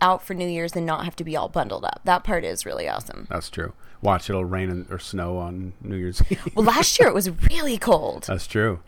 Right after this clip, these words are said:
Speaker 1: But, oh my gosh, you guys, you know what we're gonna do this year?
Speaker 2: Medieval times.
Speaker 1: I don't know. I don't know how many people know of it if they're not. There's a,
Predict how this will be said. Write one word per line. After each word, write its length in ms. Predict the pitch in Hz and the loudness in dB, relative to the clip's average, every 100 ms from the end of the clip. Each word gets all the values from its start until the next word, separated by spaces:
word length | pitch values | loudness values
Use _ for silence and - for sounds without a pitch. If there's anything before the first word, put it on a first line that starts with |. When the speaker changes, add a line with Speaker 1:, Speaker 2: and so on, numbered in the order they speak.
| - - | -12 2
Speaker 1:
But, 200 | 226 214 | 4 6
oh 80 | 208 | 6
my 160 | 208 196 | 6 6
gosh, 240 | 180 175 | 6 4
you 80 | 175 | 4
guys, 180 | 170 170 | 2 4
you 60 | |
know 120 | 185 180 | 4 4
what 120 | 185 | 4
we're 100 | 190 | 2
gonna 180 | 180 165 | 0 -2
do 180 | 160 160 | -4 -4
this 200 | 170 - | -4 -2
year? 240 | 170 190 - - - - - - - - - | -2 -2 -4 -4 -6 -8 -8 -8 -10 -6 2
Speaker 2:
Medieval 1000 | 208 214 220 262 311 311 302 311 311 311 | 10 12 12 10 10 10 8 6 6 6
times. 880 | - 262 208 208 202 196 196 190 180 | 8 8 10 10 8 8 6 2 6
Speaker 1:
I 80 | 214 | 8
don't 200 | 214 285 | 8 6
know. 280 | 381 415 349 - | 4 2 0 0
I 80 | 220 | 2
don't 120 | 262 | 4
know 120 | 359 330 | 4 2
how 160 | 254 | 0
many 180 | 220 208 | 0 -2
people 560 | 185 196 190 175 175 - | -2 0 2 2 2 -2
know 320 | 185 190 277 | 0 4 6
of 100 | 302 | 6
it 160 | 165 92 - | 4 0 0
if 120 | 180 | 0
they're 140 | 180 | 0
not. 380 | 180 170 160 - - - - | 0 -2 -2 -6 -12 -12 2
There's 240 | 233 | 4
a, 60 | 294 | 6